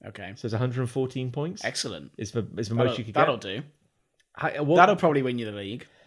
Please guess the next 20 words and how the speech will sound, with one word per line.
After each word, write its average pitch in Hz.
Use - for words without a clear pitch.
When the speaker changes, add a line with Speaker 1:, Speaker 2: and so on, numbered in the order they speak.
Speaker 2:
That 233
would 240
probably 196
win 175
you 160
the 160
league. 190
Has 226
anyone 254
done 220
that? 277
Like, 123
has -
Speaker 1:
No, 165
Speaker 2:
anyone 131
Speaker 1:
Arsenal 170
went 156
a 139
season 131
unbeaten, 117